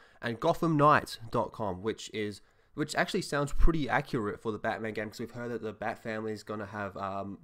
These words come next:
be a lot more interaction and playable and stuff like that in. So the Gotham Knights game, that sounds like a pretty cool title to me. Gotham Knights refers to the unannounced Batman game currently being developed at Batman Arkham Origins studio,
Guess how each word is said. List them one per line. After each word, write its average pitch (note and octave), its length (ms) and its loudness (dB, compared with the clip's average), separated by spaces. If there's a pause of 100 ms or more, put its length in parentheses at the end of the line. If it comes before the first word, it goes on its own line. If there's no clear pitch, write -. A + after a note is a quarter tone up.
be C#3+ 100 0
a C3 40 -4
lot C#3+ 160 0
more B2+ 100 -2
interaction A2+ 640 -6
and F#2+ 140 -6
playable A2+ 420 -4
and A2+ 80 -10
stuff - 240 -10
like A2 140 -4
that A2+ 180 -4
in. C3 80 -8 (320)
So G2+ 320 -2
the G#2 80 -6
Gotham A2+ 320 -4
Knights A#2+ 300 2
game, F3+ 260 -2 (420)
that G#2+ 140 -6
sounds A2+ 220 -4
like A2 100 -12
a G#2 40 -10
pretty G#2+ 200 -8
cool G2 220 -8
title F#2+ 260 -2
to - 100 -12
me. F2 140 -6 (520)
Gotham F#3 260 2
Knights D#3 260 0
refers C#3 300 -4
to - 80 -12
the - 40 -4
unannounced A#2 460 -4
Batman G#2+ 300 -2
game G2+ 180 -4
currently C3 340 -4
being A2+ 240 -8
developed G2+ 460 -2 (200)
at F#2+ 200 -4
Batman A2 320 -2
Arkham A2 400 -2
Origins C3 440 2
studio, G2+ 460 -2